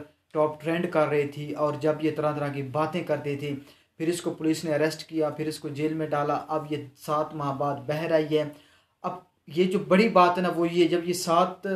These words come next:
माह जेल में गुजारने के बाद बाहर आई है, अब ये कह रही है कि मेरा पीटीआई से कोई ताल्लुक़ नहीं है। तो अगर ये बात आप पहले कह देते, पहले पीटीआई से दूर रहते, तो आपके ऊपर ये सात महीने ना आते।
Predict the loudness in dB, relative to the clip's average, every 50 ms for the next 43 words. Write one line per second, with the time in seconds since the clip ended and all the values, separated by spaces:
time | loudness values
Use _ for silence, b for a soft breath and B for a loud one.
0 | -4 -2 0 0 2 2 0 0 0 2 2 2 0 -2 -6 -6 -6 0 2 2
1 | 2 2 0 -4 -4 0 0 0 0 0 0 0 0 2 2 2 0 0 0 -2
2 | -2 -2 -2 -2 -2 -2 -2 -2 -2 0 0 0 0 0 -2 -4 -4 -4 -6 -4
3 | -2 -2 -2 -4 -6 -8 -10 -4 -2 -2 -2 -2 -6 -10 -12 -6 -4 -2 -2 0
4 | -2 -2 -2 -2 -4 -6 -8 -8 -8 -6 -8 -8 -10 b b b b b b b
5 | _ -2 -2 2 2 2 2 2 2 4 6 6 6 6 4 0 0 -2 -2 0
6 | 0 0 0 0 0 0 2 4 2 2 2 0 -4 -2 -2 -2 -2 -2 -2 -2
7 | -4 -6 -8 -6 -4 -4 -4 -4 -4 -8 -6 -4 -4 -4 -2 -2 -2 -4 -4 -4
8 | -6 -6 -6 -6 -6 -8 -14 _ _ _ _ _ _ _ _ -20 -10 -6 -4 -2
9 | -2 -2 -2 -4 -4 -2 -2 -4 -4 -2 -4 -6 -4 -2 0 0 0 -2 -4 -6
10 | -6 -4 -4 -4 -4 -4 -6 -6 -8 -10 -14 -16